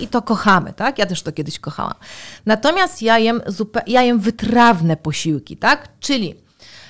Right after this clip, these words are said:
e, m-, można pomyśleć, że to są keto posiłki, ale tak nie jest, dlatego że moje posiłki są wysoko odżywcze, czyli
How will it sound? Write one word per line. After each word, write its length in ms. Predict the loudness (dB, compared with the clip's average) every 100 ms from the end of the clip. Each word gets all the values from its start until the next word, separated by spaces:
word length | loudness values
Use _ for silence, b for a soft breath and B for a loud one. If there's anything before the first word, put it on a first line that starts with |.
| B
e, 320 | 0 2 2
m-, 200 | 2 -2 0
można 340 | 2 4 4
pomyśleć, 440 | 4 0 0 0
że 80 | -2
to 100 | -2
są 160 | 0 0
keto 360 | 2 2 2
posiłki, 540 | -2 -2 0 -2 2 2
ale 120 | 2
tak 200 | -2 0
nie 120 | 0
jest, 120 | 2
dlatego 280 | -2 -2 -2
że 180 | -2 -2
moje 280 | 0 0 0
posiłki 340 | -4 -8 -8 -4
są 160 | 0
wysoko 400 | 0 0 -4 -2
odżywcze, 480 | -2 0 -2 -2 -6
czyli 220 | -2 -6